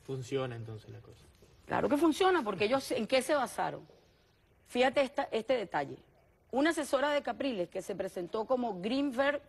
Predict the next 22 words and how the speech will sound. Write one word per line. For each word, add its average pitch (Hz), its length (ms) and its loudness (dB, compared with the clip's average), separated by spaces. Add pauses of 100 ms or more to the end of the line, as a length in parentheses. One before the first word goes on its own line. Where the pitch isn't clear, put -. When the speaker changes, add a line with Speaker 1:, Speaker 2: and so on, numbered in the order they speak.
(100)
Speaker 2:
Quinlan 277 640 0
Rosner 247 640 -2 (100)
Research, 190 420 -2 (800)
campaña 277 580 2
contra 254 260 -2
un 233 80 -4
tsunami 254 460 0
populista. 175 680 -6 (880)
Yo 156 80 2
lo 202 80 6
anoté, 285 360 4
aquí 202 160 -8
está, - 220 0
estas - 200 -4
son 262 180 2
mis, 285 300 -2
mis 226 200 -6
anotaciones 214 680 -2
de 247 100 -2
hace 220 340 -4 (200)
dos 190 240 -2
años. 151 240 -2